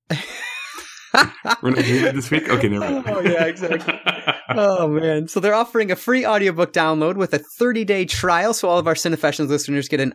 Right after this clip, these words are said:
Speaker 1: opportunity to check out their services. There's over a hundred and eighty thousand titles to choo-,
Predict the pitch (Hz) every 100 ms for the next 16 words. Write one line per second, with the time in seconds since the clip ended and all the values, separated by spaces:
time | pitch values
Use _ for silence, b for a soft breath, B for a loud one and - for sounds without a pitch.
0 | - 170 156 - 165 151 151 139 131 -
1 | 147 143 131 131 131 - 143 131 - 123
2 | - B B 170 151 160 160 147 - 220
3 | 233 202 190 196 190 - 214 247 226 208
4 | 202 175 165 -